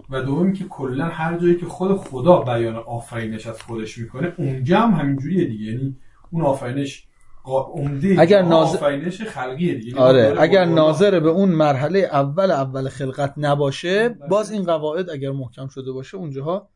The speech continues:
Speaker 2: جریان پیدا می‌کنه. بله، مثل خلقت انسان، خلقت انسان داره که وقتی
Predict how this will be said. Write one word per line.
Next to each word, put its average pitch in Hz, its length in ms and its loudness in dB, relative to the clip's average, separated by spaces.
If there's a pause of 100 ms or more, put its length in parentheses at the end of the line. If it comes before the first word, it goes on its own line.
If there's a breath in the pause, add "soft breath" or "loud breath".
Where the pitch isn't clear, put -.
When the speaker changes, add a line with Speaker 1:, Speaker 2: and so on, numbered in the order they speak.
(500)
Speaker 2:
جریان 117 400 -4
پیدا 90 300 -16
می‌کنه. 90 300 -14
بله، 90 200 -12 (500)
مثل 202 180 -8
خلقت 226 360 -2
انسان، 208 480 -8 (1120)
خلقت 160 360 0
انسان 190 500 -4
داره 180 200 -2
که 180 80 -2
وقتی 165 380 -2